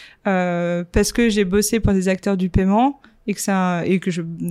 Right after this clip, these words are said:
travaille d'ailleurs toujours parce que j'ai un cabinet de conseil spécialisé, euh, dans les paiements, pour te dire. Ça peut paraître très niche,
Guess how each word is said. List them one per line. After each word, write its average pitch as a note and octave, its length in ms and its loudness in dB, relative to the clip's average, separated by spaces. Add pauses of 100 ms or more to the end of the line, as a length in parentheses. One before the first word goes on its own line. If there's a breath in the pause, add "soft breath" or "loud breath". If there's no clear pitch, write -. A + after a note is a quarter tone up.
(120)
travaille G3 320 2
d'ailleurs F3 380 2
toujours A3+ 300 2
parce - 160 0
que G3+ 140 2
j'ai F#3 120 0
un F3+ 140 0
cabinet F#3+ 320 2
de G3 100 0
conseil G#3+ 320 0
spécialisé, G3+ 760 0
euh, F3 100 2
dans F#3 120 0
les F3+ 120 0
paiements, G#3 300 2
pour G3 180 -2
te - 100 -2
dire. A3+ 220 2 (540 loud breath)
Ça G3+ 180 0
peut G#3+ 120 2
paraître G#3 320 2
très A#3+ 220 2
niche, B3 440 2